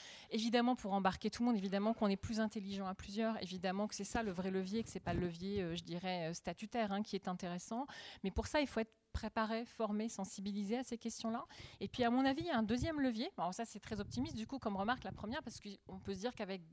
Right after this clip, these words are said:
de la formation, on va y arriver. Le deuxième levier, c'est peut-être un petit peu plus long parce que pour moi, c'est un changement culturel. C'est sortir de cet entre-soi, de se dire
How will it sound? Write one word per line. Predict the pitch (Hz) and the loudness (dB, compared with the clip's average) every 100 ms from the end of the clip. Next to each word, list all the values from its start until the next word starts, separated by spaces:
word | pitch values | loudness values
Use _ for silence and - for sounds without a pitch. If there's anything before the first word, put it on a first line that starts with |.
| 160 | -6
de | 180 | 2
la | 220 220 | 4 4
formation, | 233 214 214 - 240 | 2 0 -2 -4 -6
on | |
va | 220 202 | -6 -6
y | |
arriver. | 196 190 190 - - - - - - 214 | -8 -10 -14 -18 -20 -20 -20 -20 -10 -2
Le | 220 226 | 2 2
deuxième | 214 254 269 269 | 2 4 4 4
levier, | 269 247 262 320 | 2 2 0 0
c'est | 240 | -2
peut-être | 214 233 302 | -2 0 2
un | 262 | 2
petit | 240 | 2
peu | 285 | 0
plus | - | 2
long | 254 | 4
parce | 294 - | 4 0
que | 247 | 0
pour | 220 | 4
moi, | 254 | 4
c'est | - | 4
un | 208 | 2
changement | 226 220 233 254 | 2 2 2 2
culturel. | - 247 - 220 202 233 | -2 -4 -2 2 2 0
C'est | 190 - 233 190 | -4 -4 -4 -4
sortir | - 262 - 285 | -6 -6 0 0
de | 254 | 2
cet | 233 220 | 0 0
entre-soi, | 226 226 240 - 226 214 - - - - | 0 0 -2 -2 -2 -2 -4 -18 -16 -4
de | 233 | -2
se | - | 0
dire | 226 262 311 | 0 2 0